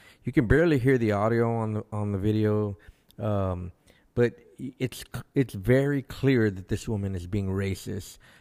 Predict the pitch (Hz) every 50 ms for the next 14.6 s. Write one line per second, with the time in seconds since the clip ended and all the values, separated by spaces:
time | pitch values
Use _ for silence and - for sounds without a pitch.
0 | _ - 104 95 - - 113 113 - - - 113 110 110 101 92 - - - 139
1 | 135 - - 135 123 - - 117 113 110 110 104 98 104 110 110 - - 117 104
2 | - - - - 110 104 98 - - 117 113 120 127 143 160 165 156 160 180 208
3 | 220 160 120 110 101 87 90 - _ - - - - - _ _ - 110 110 110
4 | 104 98 95 95 90 90 87 85 85 - _ _ _ _ _ _ _ _ - 113
5 | 113 110 107 107 104 101 101 98 98 95 95 92 92 90 92 - - _ _ _
6 | _ _ _ _ _ _ - 139 127 117 107 107 107 - - - - - - 113
7 | 110 117 - - 127 127 127 147 147 135 - - - - 240 262 262 247 - -
8 | - 120 117 123 120 120 117 117 113 110 110 - - 101 - - 98 95 95 98
9 | 107 110 110 95 - - 110 110 104 95 - - - - - _ _ _ _ _
10 | _ _ _ _ - 104 104 101 98 95 98 101 - - - - 95 92 87 -
11 | 101 87 82 90 90 90 87 85 82 - _ _ _ - - _ - _ _ _
12 | _ - 110 110 110 107 107 107 104 104 107 - - _ _ - - 120 - 185
13 | 208 - - 294 269 202 175 139 110 104 143 170 - - 101 101 98 98 95 92
14 | 90 85 120 131 98 92 - 87 82 92 101